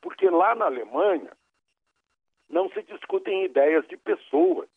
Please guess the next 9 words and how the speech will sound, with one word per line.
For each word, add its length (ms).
discutem-se 760
ideias 560
de 100
partidos. 840
Então 240
é 40
preciso 440
saber, 400
ah, 180